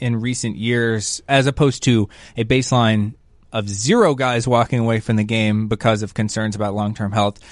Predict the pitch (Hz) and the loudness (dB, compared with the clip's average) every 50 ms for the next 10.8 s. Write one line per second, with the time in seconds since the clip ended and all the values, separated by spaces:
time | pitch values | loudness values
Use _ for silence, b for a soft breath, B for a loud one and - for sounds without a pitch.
0 | B B B B 123 131 123 170 165 147 - - b b b b b b b b | B B B B 0 2 4 4 2 2 0 -6 b b b b b b b b
1 | b b b b b b b 131 135 165 185 190 190 196 196 190 190 180 - 156 | b b b b b b b 2 4 4 6 6 6 6 6 4 2 2 2 0
2 | 151 - - - 196 196 190 180 180 156 156 151 156 170 165 160 160 156 156 147 | 0 0 2 2 4 6 6 6 4 4 2 4 4 4 6 6 6 4 2 0
3 | - - _ _ _ - - - - 165 165 156 - - - - 185 202 196 202 | -4 -8 _ _ _ -20 -20 -8 -4 0 0 0 0 0 0 2 2 2 4 4
4 | 208 208 202 185 180 180 160 - - 190 190 190 185 175 196 185 190 196 185 190 | 4 6 6 4 4 2 0 0 2 2 4 4 4 4 4 4 4 2 0 -4
5 | - - 120 113 110 110 110 110 107 107 120 - - 123 123 127 127 127 123 - | -4 -2 2 4 4 4 4 4 2 0 -2 -6 -6 -4 0 2 2 2 2 2
6 | - - - 123 117 113 117 110 113 113 113 110 107 104 101 104 107 - 117 98 | -2 -2 0 2 4 4 4 2 2 2 4 4 4 2 2 0 -2 -6 -4 -2
7 | 104 104 101 98 101 95 - - _ _ - - - - - - - 120 - - | 0 0 0 0 -2 -4 -6 -12 _ _ -20 -20 -20 -20 -18 -10 -8 -8 -6 0
8 | - 117 113 110 101 - - - - _ _ _ - - 120 123 110 104 113 123 | 2 2 2 2 0 -4 -8 -20 -20 _ _ _ -2 0 2 2 2 2 2 2
9 | 123 123 123 135 147 - - - - 131 127 123 123 117 - - 131 131 139 160 | 4 4 4 4 2 2 -2 -6 0 0 0 0 0 -2 -2 0 0 2 2 2
10 | 190 190 170 B B B B B B B 165 170 180 175 170 - | 2 2 0 B B B B B B B 2 4 4 4 4 2